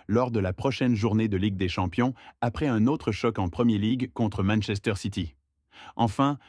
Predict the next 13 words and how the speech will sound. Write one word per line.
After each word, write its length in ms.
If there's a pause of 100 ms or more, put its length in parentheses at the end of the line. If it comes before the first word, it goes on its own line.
(140)
en 160
Italie, 480 (380)
tous 120
les 120
regards 420
sont 180
tournés 360
vers 160
le 120
derby 420
milanais 580
entre 280
l'Inter 520